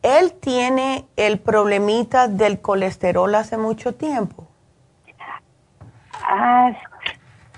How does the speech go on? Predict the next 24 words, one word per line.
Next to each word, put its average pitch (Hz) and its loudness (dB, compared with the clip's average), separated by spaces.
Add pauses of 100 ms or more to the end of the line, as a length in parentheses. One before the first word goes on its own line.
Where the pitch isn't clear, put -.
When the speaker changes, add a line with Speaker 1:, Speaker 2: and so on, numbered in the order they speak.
(380)
Speaker 2:
siempre 247 2
le 302 0 (140)
sale, 254 2 (1300)
siempre 240 2
le 269 0
ha 262 -2
salido 247 0
po-, 190 -4
y 208 -4
la, 214 6
y 220 2
la, 214 4
la 202 2
presión 240 -2 (240)
siempre 254 0
le 233 2
ha 226 0
salido 214 2 (220)
desde 180 -2
hace 208 2
años 208 2 (180)
alta. 196 0 (200)
Speaker 1:
Ya. 202 -4
Speaker 2:
Nomás 220 4